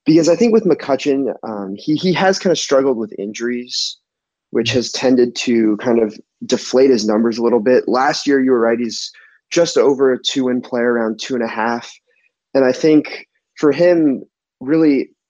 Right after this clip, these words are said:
I like to see him running high O B P still, even with a low batting average. And yes, his power is not what it used to be. Yes, his speed isn't what it used to be. Yes, his defense isn't what it used to be.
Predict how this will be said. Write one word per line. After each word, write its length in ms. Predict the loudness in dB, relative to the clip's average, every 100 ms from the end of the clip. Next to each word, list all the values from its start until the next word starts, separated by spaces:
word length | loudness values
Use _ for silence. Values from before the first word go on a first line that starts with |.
| _ _ 0
I 220 | 2 4
like 240 | 2 -2
to 80 | -8
see 520 | -12 -8 -8 -8 -12 -16
him 360 | -8 -2 0 0
running 320 | 0 0 -2
high 240 | 0 4
O 100 | 4
B 140 | 2 -8
P 240 | -8 -8
still, 480 | -8 -6 -6 -4 -6 -6
even 380 | -4 -4 -4
with 260 | 0 -2 -2 -20 -20 _ -8
a 40 |
low 280 | -2 2 2
batting 320 | 2 0 2
average. 560 | 0 2 4 2 0 -10 -14 -20 -20 _ -2
And 180 | 2 4
yes, 260 | 4 2 0
his 140 | -2
power 460 | -4 -2 2 4 2
is 120 | 0
not 220 | -2 -2
what 100 | -2
it 60 | -4
used 200 | -10 -10
to 80 |
be. 80 | -10
Yes, 340 | -4 -2 -4 -6
his 200 | -8 -8
speed 320 | -4 -2 -2
isn't 220 | -2 -4
what 100 | -4
it 80 | -6 -6
used 220 | -6 -6
to 80 | -4
be. 280 | 0 0 -2 _ _ 0
Yes, 280 | 2 4
his 140 | 2 2
defense 480 | 2 2 2 2 -2
isn't 300 | -2 -2 0
what 140 | 0
it 100 | -2
used 300 | -4 -6 -6
to 80 | 2
be. 340 | 4 4 0